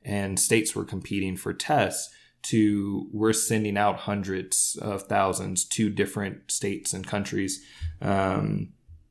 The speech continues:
as a response and as a protection for, um,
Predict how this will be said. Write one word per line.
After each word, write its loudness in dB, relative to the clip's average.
as 4
a 2
response 2
and 0
as 0
a -4
protection -4
for, -2
um, 2